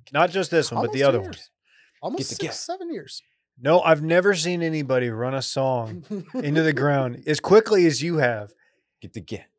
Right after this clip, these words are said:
Speaker 1: I, it's unbelievable.
Speaker 3: If you wanna hear this song, go check out my Instagram story at D Chevery, C H E V E R E R E. Get the Gat. By Lil, uh, Lil Elt, of course.
Speaker 2: Uh, hey,
Speaker 3: Song from
Speaker 2: it was
Speaker 1: Nope.
Speaker 2: news
Speaker 3: what
Speaker 2: to,
Speaker 3: year?
Speaker 2: news to me. Two thousand and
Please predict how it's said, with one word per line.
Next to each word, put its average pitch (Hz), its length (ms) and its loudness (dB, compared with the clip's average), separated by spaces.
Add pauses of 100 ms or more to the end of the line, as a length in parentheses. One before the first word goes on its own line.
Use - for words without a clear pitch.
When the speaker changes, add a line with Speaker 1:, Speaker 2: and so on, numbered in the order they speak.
(600)
Speaker 1:
I, 151 80 -6 (480)
it's 151 160 -2
unbelievable. 139 640 0 (120)
Speaker 3:
If - 120 -14
you 127 80 -8
wanna 143 140 -2
hear 151 160 4
this 107 180 -6
song, 104 220 -6
go 110 100 -2
check 117 280 -4
out 110 140 -6
my 95 320 -10
Instagram 92 500 -8
story 92 400 -4
at 98 240 -4
D 107 140 -14
Chevery, 90 640 -6 (460)
C 110 240 -4
H - 200 -6
E 127 120 -10
V 92 280 -8
E 98 140 -6
R 87 160 -4
E 85 160 -6
R 80 120 -6
E. 80 400 -12
Get - 120 -16
the 80 80 -16
Gat. 147 380 -12 (600)
By 101 120 0
Lil, 117 340 -2 (180)
uh, 98 220 -2
Lil 107 240 -4
Elt, 113 240 -8
of 87 100 -20
course. - 480 -8
Speaker 2:
Uh, - 120 -16 (340)
hey, 143 200 -8
Speaker 3:
Song 104 300 -6
from 123 400 -2
Speaker 2:
it 151 40 -2
was 117 80 -2
Speaker 1:
Nope. 143 140 4
Speaker 2:
news 180 180 -2
Speaker 3:
what 117 100 2
Speaker 2:
to, 139 80 -2
Speaker 3:
year? 160 160 4
Speaker 2:
news 170 180 -2
to 131 60 -16
me. 143 220 -10 (240)
Two 147 120 -6
thousand 143 440 -6
and 127 180 -16